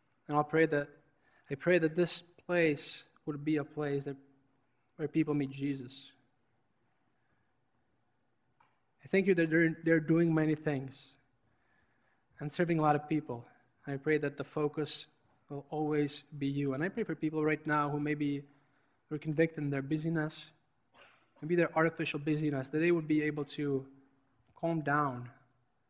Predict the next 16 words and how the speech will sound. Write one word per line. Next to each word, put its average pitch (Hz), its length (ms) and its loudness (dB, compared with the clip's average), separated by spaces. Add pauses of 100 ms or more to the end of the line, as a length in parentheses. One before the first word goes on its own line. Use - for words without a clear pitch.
(500)
maybe 180 160 2
drop 165 340 4
something. 131 540 -6
Maybe 220 220 -2
it 196 80 4
would 170 120 2
mean 160 220 4
that 151 140 2
they 151 80 4
would 151 120 0
make 151 240 0
less 151 220 -4
money 151 380 0 (1800)
or 143 80 -4
go 156 200 2
to 151 480 -4